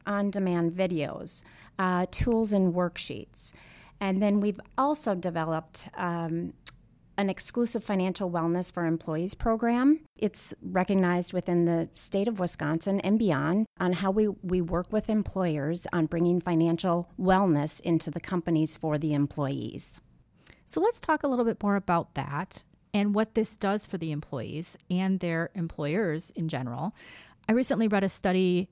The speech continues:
Speaker 2: that said that sixty-one percent of human resources professionals say that financial stress has impacted their employee work performance, including thoughts on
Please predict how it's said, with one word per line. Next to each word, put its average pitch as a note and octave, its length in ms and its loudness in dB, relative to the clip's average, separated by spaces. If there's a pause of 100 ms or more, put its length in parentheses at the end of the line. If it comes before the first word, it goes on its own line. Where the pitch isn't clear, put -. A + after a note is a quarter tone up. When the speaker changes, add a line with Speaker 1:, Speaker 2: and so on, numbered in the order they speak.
Speaker 2:
that F3 240 0
said F3+ 300 2
that F3 140 0
sixty-one G#3+ 540 0
percent G3 320 0
of F3+ 80 0
human F#3 240 0
resources F3+ 560 0
professionals E3 720 -2
say F3 300 -2
that D3+ 220 0
financial F3+ 420 0
stress E3 580 0
has F#3 160 -2
impacted F3 800 0
their F3+ 260 2
employee G3 540 4
work F#3 360 0
performance, C#3+ 760 -2 (320)
including E4+ 680 2 (840)
thoughts B3 480 4
on G#3 340 4